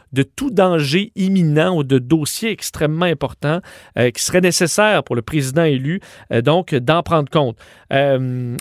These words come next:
au fil du temps, on a également codifié du côté de l'administration, euh, américaine, spécifié certains éléments du transfert,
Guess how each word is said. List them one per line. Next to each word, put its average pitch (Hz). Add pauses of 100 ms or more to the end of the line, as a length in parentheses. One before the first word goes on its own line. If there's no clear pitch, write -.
(120)
au 160
fil 240
du 160
temps, 220
on 170
a 180
également 156
codifié 202
du 214
côté 170
de 165
l'administration, 165
euh, 139
américaine, 156 (240)
spécifié -
certains -
éléments 170
du 156
transfert, 165